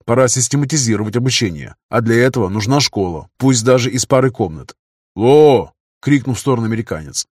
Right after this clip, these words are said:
На его крик появился мужчина средних лет с хорошо очерченной мускулатурой.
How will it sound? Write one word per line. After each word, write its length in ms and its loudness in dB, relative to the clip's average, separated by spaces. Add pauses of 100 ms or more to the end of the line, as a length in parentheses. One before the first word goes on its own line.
На 100 0
его 260 2
крик 280 -4
появился 440 0
мужчина 400 -2
средних 480 -4
лет 180 -4
с 80 -2
хорошо 440 -2
очерченной 580 -2
мускулатурой. 680 -4